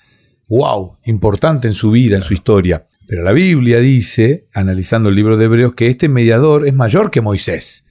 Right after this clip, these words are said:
Speaker 2: Sí, sí.
Speaker 1: Porque cuando habla de Moisés, dice que el rostro de Moisés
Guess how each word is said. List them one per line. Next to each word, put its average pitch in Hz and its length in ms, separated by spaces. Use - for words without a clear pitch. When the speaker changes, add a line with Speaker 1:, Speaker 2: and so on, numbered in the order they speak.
Speaker 2:
Sí, 80 140
sí. 104 160
Speaker 1:
Porque 107 680
cuando 123 380
habla 190 260
de 160 100
Moisés, 135 280
dice 160 240
que 123 100
el 113 120
rostro 160 320
de 123 80
Moisés 123 500